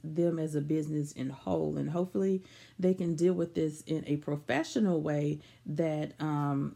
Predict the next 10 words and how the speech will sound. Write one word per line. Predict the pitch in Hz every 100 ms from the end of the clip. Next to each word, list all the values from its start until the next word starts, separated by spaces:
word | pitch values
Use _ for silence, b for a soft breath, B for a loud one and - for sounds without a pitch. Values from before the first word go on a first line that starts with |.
| -
benefits | 151 185 180 180 180 - -
both | 151 151 151 -
sides | - 147 139 135
of | 123 135
the |
party. | - - 135 135 143 180 - _ - _ B B B B B -
But | 170 151 139 - 139
we | 180 302
will | 349 185
stay | - - 165 151 151 143 151